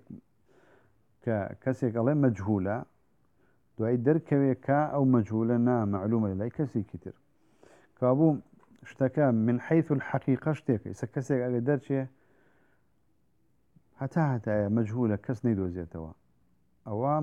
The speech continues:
مەجهول في الحقيقة. بەڵام مەجهولێکمان هەیە نسبیە. عندك مجهول وعند غيره،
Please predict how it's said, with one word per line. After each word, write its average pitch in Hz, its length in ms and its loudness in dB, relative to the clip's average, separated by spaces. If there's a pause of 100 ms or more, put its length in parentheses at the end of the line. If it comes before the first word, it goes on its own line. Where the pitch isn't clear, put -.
مەجهول 143 560 0
في 160 80 0
الحقيقة. 151 500 -2 (1080)
بەڵام 151 240 2 (400)
مەجهولێکمان 131 720 2
هەیە 156 200 0
نسبیە. 107 400 0 (100)
عندك 143 320 2 (140)
مجهول 123 380 0
وعند 123 320 0
غيره، 135 460 2